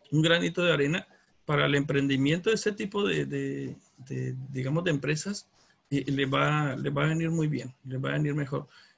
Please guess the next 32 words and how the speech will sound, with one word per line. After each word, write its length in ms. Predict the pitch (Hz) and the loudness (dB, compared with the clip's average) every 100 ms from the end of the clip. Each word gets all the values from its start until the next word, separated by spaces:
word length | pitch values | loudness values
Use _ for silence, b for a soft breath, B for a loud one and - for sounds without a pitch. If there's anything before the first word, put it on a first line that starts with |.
| _ | _
Eh, 600 | 143 147 143 143 143 143 131 | 0 2 2 2 0 -2 0
Antonio 520 | 143 139 175 185 185 | 0 4 4 2 0
creo 220 | 180 180 | 2 2
que 80 | 185 | 2
decía 760 | 165 143 - 175 165 170 165 - - | 2 0 0 0 0 0 -4 -8 -8
que 140 | 156 | -4
si 180 | 151 151 | -2 -2
se, 380 | - 139 143 143 | -2 -2 -2 -6
si 320 | 135 - 143 | -8 -6 -4
los 380 | 143 131 - - b b _ | -2 -4 -8 -20 b b _
comercios 840 | 156 147 160 160 190 196 196 - _ _ _ _ _ _ _ _ _ - | 2 4 4 2 0 0 0 -10 _ _ _ _ _ _ _ _ _ 0
en 140 | 147 | 4
Lorca 300 | 147 170 190 | 4 4 0
se 140 | 175 175 | 2 2
unían, 500 | 165 165 143 160 - _ _ _ _ _ _ _ _ _ _ _ _ _ _ _ _ _ _ _ _ _ _ | 4 4 2 0 -6 _ _ _ _ _ _ _ _ _ _ _ _ _ _ _ _ _ _ _ _ _ _
iban 240 | 143 160 180 | 2 4 4
a 60 | |
salir 240 | 165 147 147 | 2 2 2
beneficiados. 800 | 151 165 151 131 147 143 127 139 | 2 2 0 0 -2 -2 -4 -4
Yo 140 | 151 | 0
le 80 | 175 | 0
aseguro 340 | 175 165 165 | 2 0 0
que 140 | 175 143 | -2 -4
sí. 240 | - 127 - _ - - - _ _ _ _ _ - - _ _ _ _ _ - _ - - | -6 -12 -18 _ -20 -20 -20 _ _ _ _ _ -20 -20 _ _ _ _ _ -20 _ -20 -6
Le 100 | 139 | 0
aseguro 360 | 151 151 151 180 | 2 2 0 -2
que, 320 | - 160 - | 2 2 0
que, 280 | - 139 135 | -2 -4 -2
que 100 | 156 | 0
van 140 | 151 | 2
a 60 | 180 | 4
venir, 260 | 165 156 | 2 2